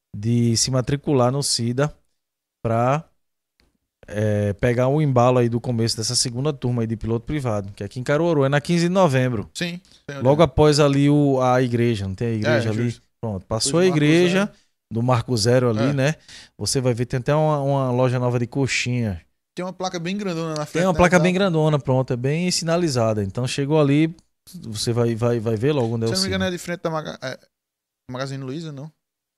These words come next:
Speaker 1: É, eu acho que é de
Speaker 2: Acho que
Speaker 1: frente,
Speaker 2: deve
Speaker 1: é,
Speaker 2: ser.
Speaker 1: Magazine Luiza, exatamente. Eu acho que é, de lado é colado com a loja Sá Irmãos, alguma coisa assim,
Speaker 2: É, isso.
Speaker 1: que tem lá. Então é bem fácil de achar o cida. E, então, assim,
Speaker 2: Bem
Speaker 1: é,
Speaker 2: simples,
Speaker 1: é
Speaker 2: né?
Speaker 1: bem, bem, bem legal. E lá é bem,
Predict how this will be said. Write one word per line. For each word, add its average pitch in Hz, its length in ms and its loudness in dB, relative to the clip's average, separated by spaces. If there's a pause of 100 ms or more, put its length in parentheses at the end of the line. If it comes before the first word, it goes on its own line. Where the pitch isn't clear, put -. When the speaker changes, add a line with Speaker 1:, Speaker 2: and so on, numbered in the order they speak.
(320)
Speaker 1:
É, 190 280 8
eu 160 80 4
acho - 120 -2
que 180 60 -2
é 175 40 0
de 165 60 2
Speaker 2:
Acho 147 80 -2
que - 100 -8
Speaker 1:
frente, - 80 -2
Speaker 2:
deve 165 140 2
Speaker 1:
é, 170 140 6
Speaker 2:
ser. 160 40 2
Speaker 1:
Magazine 156 440 0
Luiza, 127 280 0
exatamente. 117 600 -4
Eu 131 80 2
acho - 140 -2
que 135 160 -6
é, 127 120 2
de 131 140 2
lado 147 360 6
é 147 220 2 (120)
colado 143 360 2
com 156 80 -6
a 147 40 -2
loja 143 280 2
Sá 135 220 2
Irmãos, 104 400 -2
alguma 95 240 -6
coisa 95 220 -8
assim, 120 200 -6
Speaker 2:
É, 80 100 -8 (260)
isso. - 120 -20 (120)
Speaker 1:
que 101 80 -8
tem 104 140 -4
lá. 90 180 -4
Então 110 220 -6
é 143 60 2
bem 208 180 4
fácil 139 360 2
de 135 60 4
achar 95 340 -4 (440)
o 107 60 -8
cida. 92 320 -4
E, 104 120 -2
então, 107 440 -6
assim, 95 380 -4 (400)
Speaker 2:
Bem 139 120 -10
Speaker 1:
é, - 20 -10
Speaker 2:
simples, 104 120 -2 (160)
Speaker 1:
é 120 140 0
Speaker 2:
né? 120 60 -6
Speaker 1:
bem, 156 240 0
bem, 160 280 0
bem 170 140 2
legal. 123 600 2
E 120 320 -4
lá 120 240 0
é 139 60 0
bem, 135 180 -6